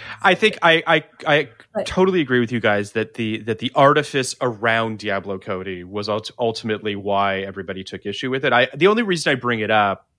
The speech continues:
Speaker 1: truly was watching Heathers the other day.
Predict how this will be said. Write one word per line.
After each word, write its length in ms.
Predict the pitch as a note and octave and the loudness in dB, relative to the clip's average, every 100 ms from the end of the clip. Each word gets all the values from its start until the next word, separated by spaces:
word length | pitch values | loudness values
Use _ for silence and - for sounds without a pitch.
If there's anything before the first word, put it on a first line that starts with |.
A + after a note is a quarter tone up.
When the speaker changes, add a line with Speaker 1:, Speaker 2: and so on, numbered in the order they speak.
| _ _ - | _ _ -12
Speaker 1:
truly 380 | - C3+ A#2+ A2+ | -6 -2 0 0
was 520 | G#2 G2+ F#2+ F2+ - - - _ _ _ _ _ _ _ _ | 0 0 0 -6 -10 -14 -20 _ _ _ _ _ _ _ _
watching 480 | B2 D3 F3 G#3 D#3+ | 0 4 4 0 -2
Heathers 420 | C#3 A#2+ A2+ G#2 | 0 0 -4 -6
the 100 | A2+ | -4
other 180 | G#2 G2+ | -4 -4
day. 480 | G2+ G2 F#2+ F#2+ | -4 -2 -2 -4